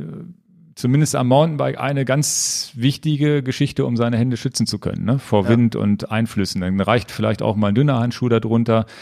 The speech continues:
Speaker 2: Ja.
Speaker 1: Ich fand's in dem
Speaker 2: Na,
Speaker 1: Video hab
Speaker 2: vielleicht
Speaker 1: ich's
Speaker 2: machen wir's dann doch noch mal.
Speaker 1: Müssen wir mal
Speaker 2: Gucken.
Speaker 1: gucken, vielleicht. Oder wir, oder wir müssen hier mal Vorbestellungen auf, aufnehmen und sagen, wir bestellen mal gesammelt eine Charge aus Amerika oder so, dass man das irgendwie anders, äh, organisiert.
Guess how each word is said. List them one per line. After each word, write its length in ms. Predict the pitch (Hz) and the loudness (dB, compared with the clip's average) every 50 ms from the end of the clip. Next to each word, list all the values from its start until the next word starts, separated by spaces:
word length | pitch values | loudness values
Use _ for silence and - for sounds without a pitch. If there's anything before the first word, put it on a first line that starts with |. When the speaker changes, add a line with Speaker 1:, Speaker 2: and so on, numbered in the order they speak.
| - - - | -20 -14 -12
Speaker 2:
Ja. 120 | 127 113 - | -12 -10 -6
Speaker 1:
Ich 160 | - - - | -6 -6 -4
fand's 580 | - - 143 143 147 - - - - - - - | 0 2 2 2 2 0 0 -2 -4 -4 -6 -8
in 280 | - - 151 - 117 123 | -10 -8 -4 0 0 2
dem 80 | 117 | 2
Speaker 2:
Na, 120 | 113 131 131 | 4 4 4
Speaker 1:
Video 140 | 165 156 | 4 4
hab 60 | 139 131 | 4 4
Speaker 2:
vielleicht 180 | 123 113 - | 4 2 2
Speaker 1:
ich's 20 | 123 | 0
Speaker 2:
machen 220 | 120 117 123 107 | 0 0 0 0
wir's 200 | 101 87 85 - | -2 -4 -6 -8
dann 200 | - 82 80 76 | -10 -10 -8 -8
doch 180 | 78 78 - - | -10 -12 -12 -14
noch 160 | - - - | -16 -16 -16
mal. 220 | - - - - - | -16 -16 -16 -14 -8
Speaker 1:
Müssen 220 | 110 110 110 110 | -4 -2 0 0
wir 60 | 107 | 2
mal 100 | 98 95 | 0 0
Speaker 2:
Gucken. 160 | 95 - 101 | 0 -2 -4
Speaker 1:
gucken, 180 | 90 - 87 82 | -4 -4 -8 -8
vielleicht. 320 | - - 95 92 - - | -6 -4 -4 -4 -4 -4
Oder 240 | - 117 107 117 113 | -4 -2 0 2 2
wir, 260 | 110 117 113 110 110 - | 4 2 2 2 0 0
oder 240 | 120 131 147 151 139 | 2 4 4 4 4
wir 100 | 151 143 | 4 4
müssen 300 | 139 139 131 - 143 127 | 4 2 2 0 -2 -2
hier 120 | 113 127 | -2 0
mal 200 | 127 123 113 113 | 2 2 2 0
Vorbestellungen 680 | - - 127 123 117 123 - - 135 123 120 117 113 123 | 0 0 0 0 0 0 0 0 0 2 2 2 0 0
auf, 500 | 120 113 113 107 - - - - - - | 0 0 0 0 -2 -8 -16 -18 -12 -4
aufnehmen 440 | - 113 110 - 113 110 107 107 | -2 -2 0 0 0 0 2 2
und 80 | 104 101 | 0 0
sagen, 220 | 104 104 104 104 | 2 2 2 2
wir 80 | 101 98 | 0 -2
bestellen 400 | 98 98 - 107 104 101 101 98 | -4 -4 -4 -2 -2 0 0 -2
mal 300 | 98 98 98 95 95 95 | -2 -4 -4 -4 -6 -4
gesammelt 440 | 90 98 87 98 107 110 104 95 - - _ | -4 -2 0 2 4 4 4 4 2 -2 _
eine 120 | 104 92 82 | -4 -2 -2
Charge 360 | - 104 92 90 87 85 85 | 0 0 0 0 0 0 -2
aus 160 | 85 85 - | -2 -4 -4
Amerika 460 | 90 90 92 92 95 92 - - 95 | -4 -2 -2 -2 -2 -2 -4 -4 -4
oder 180 | 98 95 95 92 | -4 -2 -2 -2
so, 120 | 95 95 | -4 -4
dass 180 | 95 95 - - | -4 -4 -4 -4
man 80 | 98 | -2
das 160 | 95 95 95 98 | -2 -2 -2 -2
irgendwie 260 | 101 101 95 98 98 | -2 -2 -2 0 0
anders, 440 | 98 101 104 98 95 - - - - | 2 4 4 4 2 0 -6 -8 -8
äh, 320 | - - 58 62 - - | -8 -8 -6 -6 -6 -2
organisiert. 800 | - 101 95 90 90 92 95 90 87 110 107 98 107 - - - | -2 0 0 0 0 0 0 2 2 2 2 2 2 0 -4 -12